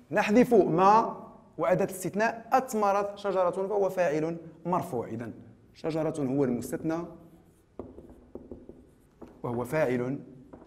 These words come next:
مرفوع. فاعل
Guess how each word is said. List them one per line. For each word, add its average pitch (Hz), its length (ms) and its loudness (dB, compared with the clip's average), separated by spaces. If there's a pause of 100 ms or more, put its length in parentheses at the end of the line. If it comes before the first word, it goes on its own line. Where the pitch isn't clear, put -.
(1600)
مرفوع. 113 400 -10 (1200)
فاعل 110 440 -10